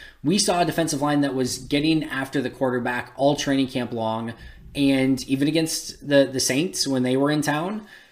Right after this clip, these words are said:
and that hasn't showed up at all in the regular season. They hadn't, they haven't stopped the run successfully, and they haven't gotten out after the quarterback an-, anywhere near enough. So that has been a major issue. And Zach Tom,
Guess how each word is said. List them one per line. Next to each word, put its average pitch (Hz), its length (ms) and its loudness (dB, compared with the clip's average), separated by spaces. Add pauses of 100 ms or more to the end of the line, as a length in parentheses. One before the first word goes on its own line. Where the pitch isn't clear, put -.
(760)
and 143 160 4
that 156 140 0
hasn't 151 280 0
showed 135 180 4
up - 340 -4
at 120 220 -6
all 107 520 -4
in 123 100 -4
the 117 80 -4
regular 110 340 -4
season. 101 540 -6
They 110 100 -8
hadn't, 123 340 -2
they 107 80 -6
haven't 127 220 0
stopped 120 280 -2
the 113 60 -4
run 131 240 0
successfully, 175 800 -2 (340)
and 139 180 2
they 127 40 0
haven't 139 240 2
gotten 135 200 2
out 127 220 -2
after 127 200 -4
the 123 80 -2
quarterback 107 600 -4
an-, 127 220 -4
anywhere 135 360 4
near 120 240 2
enough. 104 400 -8
So 135 220 0
that 151 340 2
has 123 120 -2
been 113 340 -2
a 123 40 -6
major 113 340 -4
issue. 104 440 -8 (320)
And 151 120 -2
Zach 202 260 2
Tom, 185 440 0